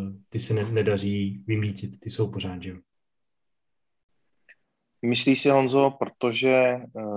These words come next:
Speaker 2: teď bude vlastně reprezentační pauza, kde je možné třeba i nějakým způsobem se věnovat více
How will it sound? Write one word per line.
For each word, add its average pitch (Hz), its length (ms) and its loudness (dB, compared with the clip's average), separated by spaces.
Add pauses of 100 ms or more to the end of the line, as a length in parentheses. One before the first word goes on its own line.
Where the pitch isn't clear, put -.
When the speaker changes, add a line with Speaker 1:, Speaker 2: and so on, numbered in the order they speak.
(880)
Speaker 2:
teď 110 180 0
bude 120 260 6
vlastně 117 500 4
reprezentační 123 640 2
pauza, 123 380 6
kde 123 140 4
je 117 80 6
možné 113 520 2 (460)
třeba 104 300 0
i 110 40 2
nějakým 110 280 4
způsobem 113 520 2
se 117 140 0
věnovat 113 360 6
více 113 460 4